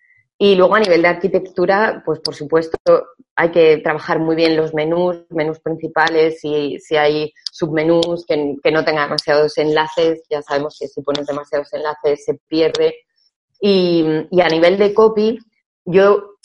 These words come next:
claro, si tienes muchos productos, es mejor trabajar primero las categorías y luego las subcategorías, pero ya también esto es a nivel de seo. Ya que vas a hacer una inversión en copy, eh, tienes que pensar primero en, en qué te interesa posicionar. Una,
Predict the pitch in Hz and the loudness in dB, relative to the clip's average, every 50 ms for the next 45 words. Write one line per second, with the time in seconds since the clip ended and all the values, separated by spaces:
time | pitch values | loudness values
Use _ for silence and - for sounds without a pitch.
0 | - - - 170 151 - - - - - _ _ - 196 185 175 185 196 208 226 | -14 -6 -4 -2 -2 -2 -2 -6 -8 -16 _ _ -6 -6 -4 -2 0 0 0 0
1 | 226 233 233 233 226 - 220 220 - - 190 190 190 214 220 214 - - - 170 | 0 0 0 0 -2 -2 -6 -6 -4 0 2 2 2 2 0 -2 -4 -2 0 0
2 | 180 202 - - - - _ - 180 180 180 196 190 185 - 185 185 185 190 180 | 0 -2 -6 -16 -20 -18 _ -6 -6 -4 -2 -4 -4 -2 -2 -2 -2 0 0 -2
3 | 170 165 - 175 165 165 175 175 170 170 170 180 185 180 - - 156 156 156 139 | -2 -2 -2 -4 -4 -2 -2 -2 0 0 0 0 -2 -4 -6 -8 -6 -4 -2 0
4 | 143 143 151 156 151 - - - - _ _ _ _ _ _ _ _ _ - - | 0 0 0 -2 -4 -6 -8 -14 -20 _ _ _ _ _ _ _ _ _ -2 2
5 | 180 170 170 160 180 180 180 175 - 165 156 - _ - - 156 147 151 151 151 | 4 4 4 4 4 2 2 -2 -6 -12 -14 -16 _ -8 -4 -4 0 0 0 2
6 | 135 143 143 160 165 147 147 - - _ - 151 147 151 156 156 156 175 180 180 | 2 2 2 2 2 0 -2 -4 -8 _ 0 2 2 2 2 0 0 0 0 0
7 | 175 175 175 - - 196 - 190 175 165 156 160 165 175 175 170 - - 175 175 | 0 0 -2 -4 -6 -8 -4 -4 -2 0 0 2 2 2 2 0 0 0 2 2
8 | 175 156 - _ _ _ _ - 185 185 180 180 190 185 - 185 180 180 196 185 | 2 0 -2 _ _ _ _ 0 0 2 2 2 0 0 -4 -8 -6 -4 -4 -2
9 | 185 175 165 170 160 165 165 160 - 175 175 170 170 165 165 196 202 202 - 190 | -2 -2 -2 -2 -2 -4 -4 -4 -2 -2 -2 -2 -2 -2 0 0 0 0 -2 -8
10 | 190 - - _ _ _ _ - _ _ _ _ _ _ - - 180 175 160 151 | -8 -10 -16 _ _ _ _ -20 _ _ _ _ _ _ 0 2 6 6 6 6
11 | 151 151 175 175 175 185 190 185 - - _ _ - 180 170 175 165 165 165 - | 6 4 2 2 2 2 0 -2 -6 -18 _ _ 0 2 2 2 2 0 0 -2
12 | 185 175 - - 175 175 170 175 170 185 196 196 - - 170 160 156 147 - 170 | -2 -2 0 0 -2 0 0 2 2 2 2 0 2 0 -2 -2 -2 -4 -4 -2
13 | 151 165 160 160 170 175 175 170 160 165 165 165 156 156 156 151 - 147 - 139 | 0 0 0 0 0 0 0 0 0 -2 -2 -6 -8 -8 -8 -10 -10 -12 -8 -6
14 | 135 151 175 180 160 151 160 165 156 156 151 | -4 -2 -2 -2 -2 -2 -2 -2 -2 -2 -4